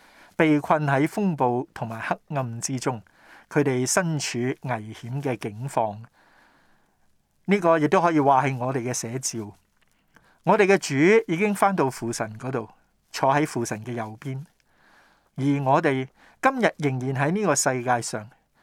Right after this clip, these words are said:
仍然喺風暴擊打嘅海浪之中，處境係非常危險嘅。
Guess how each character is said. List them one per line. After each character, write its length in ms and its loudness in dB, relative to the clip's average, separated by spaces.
仍 220 4
然 140 0
喺 140 2
風 240 -6
暴 220 4
擊 180 -4
打 200 2
嘅 260 2
海 360 -6
浪 300 -2
之 160 -6
中， 200 -8
處 240 -4
境 260 -6
係 140 0
非 180 0
常 200 -6
危 80 -12
險 420 -16
嘅。 120 -10